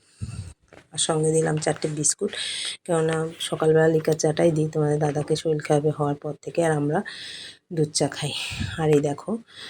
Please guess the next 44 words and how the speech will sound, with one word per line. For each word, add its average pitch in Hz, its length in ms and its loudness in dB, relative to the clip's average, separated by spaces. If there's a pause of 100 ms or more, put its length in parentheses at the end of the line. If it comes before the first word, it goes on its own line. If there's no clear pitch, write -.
(140)
আমি 143 220 -4 (180)
পনিরের 147 360 4 (100)
আলুটা 143 320 0
একটু - 120 -4 (100)
কেটে 147 220 2
নিলাম, 147 280 0 (280)
একটু 151 120 -6 (120)
আদাটাও 147 340 2 (100)
বেটে 147 260 4
নিলাম, 143 220 -4 (540)
কেননা 165 320 -2 (640)
আদা 160 240 4
অনেক 160 200 2
দিন 170 180 2
বাটা 156 260 6
ছিল 180 120 2 (140)
তো 254 40 6 (160)
ফ্রিজে, 175 320 6 (120)
শেষ 156 220 4
হয়ে 175 180 10
গেছে, 156 240 4
তো 170 60 4 (100)
অল্প 151 180 2 (180)
আদা 160 220 0
তো 170 120 6
আর 160 120 6
মিক্সিতে 160 420 2
দেওয়া 160 240 8
যায় 156 200 6
না, 190 40 4 (520)
তো 185 140 -4
ওই 151 100 6
জন্য 160 120 0 (120)
আদাটা 143 260 0
একটু 170 200 -8
বেটে 143 260 0
নিচ্ছি। 143 280 -4
তো - 40 -2 (100)
সাদা 151 300 4
তেলে 160 240 6
পনিরগুলো 151 420 0 (140)
হালকা 151 300 0 (120)
ভেজে 151 320 2
নিয়ে 185 160 4